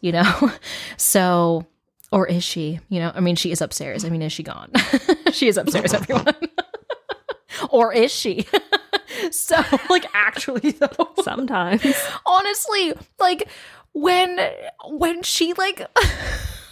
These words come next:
Speaker 1: kept seeing her around the house, I was so freaked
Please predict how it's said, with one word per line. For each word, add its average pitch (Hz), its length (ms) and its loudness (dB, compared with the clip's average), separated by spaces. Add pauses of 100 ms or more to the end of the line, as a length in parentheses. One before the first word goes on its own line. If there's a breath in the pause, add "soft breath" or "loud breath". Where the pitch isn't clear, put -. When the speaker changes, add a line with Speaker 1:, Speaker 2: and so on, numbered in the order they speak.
(1000 loud breath)
Speaker 1:
kept 480 160 -2
seeing 359 480 -8
her 605 420 2
around 392 160 2
the 554 260 2
house, 349 460 -2 (160)
I - 720 -2
was 508 180 4
so 453 400 4
freaked 453 520 0